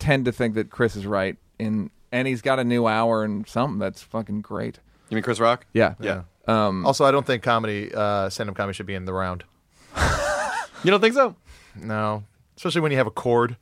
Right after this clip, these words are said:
Speaker 3: and you're just constantly, like,
Speaker 2: But I
Speaker 3: there's, like, moments in that special where he's, like, his, the cord is wrapped around his leg.
Speaker 2: But I thought, uh, why not go wireless?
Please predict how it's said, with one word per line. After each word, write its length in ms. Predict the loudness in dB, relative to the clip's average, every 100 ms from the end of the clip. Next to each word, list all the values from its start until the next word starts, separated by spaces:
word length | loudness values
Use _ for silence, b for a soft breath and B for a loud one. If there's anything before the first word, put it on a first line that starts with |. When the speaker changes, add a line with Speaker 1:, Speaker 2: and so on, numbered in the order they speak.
| _ _ _ _
Speaker 3:
and 80 | -6
you're 80 | -4
just 140 | -2
constantly, 540 | 0 0 0 -4 -2 -4 -8 b b b
like, 80 | 0
Speaker 2:
But 80 | 2
I 20 |
Speaker 3:
there's, 140 | 2
like, 100 | 0
moments 340 | 2 0 0 -2
in 100 | 0
that 220 | 2 0 -6 -20
special 420 | -16 0 0 2
where 120 | 0 -2
he's, 160 | 0
like, 140 | -2 -2
his, 180 | -6
the 160 | -6 -8
cord 240 | 0 0
is 100 | 0
wrapped 240 | 0 0 2
around 220 | -4 -4
his 120 | -6
leg. 240 | -6 -8 -10 _ b b
Speaker 2:
But 140 | 0 4
I 100 | 4
thought, 300 | 4 0 0 _ _ _ _ _ _
uh, 100 | -10 -8
why 80 | -8
not 120 | -6
go 100 | -4
wireless? 480 | -2 -2 -2 -4 -8